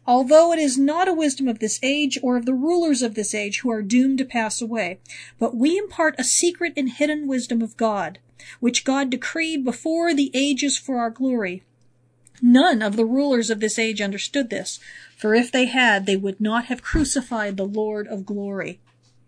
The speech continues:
Now, the second, um,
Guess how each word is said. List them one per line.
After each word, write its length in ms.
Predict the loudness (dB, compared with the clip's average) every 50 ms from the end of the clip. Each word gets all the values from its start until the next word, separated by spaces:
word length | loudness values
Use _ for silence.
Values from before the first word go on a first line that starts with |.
| _ _ _ _ _ _ _ _ _ _ _ _ _ _ -20 -20 -20 -20 -20 _ _ -2
Now, 160 | 0 0 2
the 120 | 2 0 0
second, 1300 | 0 0 0 0 0 -2 -2 -4 -6 -4 -4 -2 -2 -2 -4 -4 -6 -6 -6 -6 -6 -8 -10 -12 -16 _ _ _ _ _ _
um, 640 | -2 0 2 4 4 2 2 0 -2 -6 -8 -10 -12